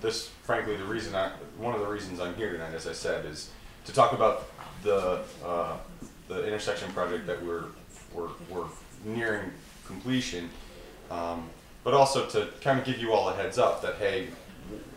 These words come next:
we're committed to, to dealing with the, the issues in the corridor. We wanna work with you all very closely,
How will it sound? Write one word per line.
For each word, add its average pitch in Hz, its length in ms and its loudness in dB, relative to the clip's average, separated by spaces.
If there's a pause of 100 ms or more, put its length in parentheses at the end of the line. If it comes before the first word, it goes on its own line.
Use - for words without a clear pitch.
we're 110 160 4
committed 104 440 -2
to, 95 280 -6 (220)
to 95 80 -10
dealing 104 360 -2
with 92 140 -4
the, 90 180 0 (120)
the 92 100 -8
issues 92 240 -8
in 85 80 -8
the 85 60 -8
corridor. 85 480 0 (400)
We 87 100 -6
wanna 95 300 4
work - 200 4
with 85 120 -8
you 85 180 -2
all 80 180 0
very 80 200 -4
closely, 87 600 -6